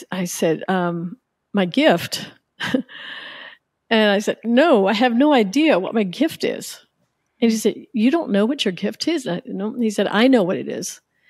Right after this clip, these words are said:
And I said, "Really? I'm, I'm all ears. Please tell me." And, uh, so he really just, you know, told me that I'm an encourager and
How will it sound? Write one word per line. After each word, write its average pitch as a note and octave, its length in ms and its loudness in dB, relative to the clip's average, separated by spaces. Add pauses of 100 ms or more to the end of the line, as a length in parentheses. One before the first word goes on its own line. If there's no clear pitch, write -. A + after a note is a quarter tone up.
(300)
And B3+ 80 0
I - 20 2
said, B3 220 -2 (160)
"Really? A#3+ 480 2
I'm, - 200 0
I'm A3 180 4
all G3 180 6
ears. A#3 340 8
Please A#3+ 280 2
tell D4 200 2
me." F3+ 300 0 (580)
And, A#3+ 240 4
uh, A#3 180 4
so B3 220 6
he B3 140 8
really B3+ 260 4
just, - 540 0
you C#4 100 2
know, G#3+ 160 4
told D4 240 0
me B3 60 6
that G3 180 4 (180)
I'm G3 200 -2
an F#3 80 -2
encourager A#3 640 0
and E3+ 240 -2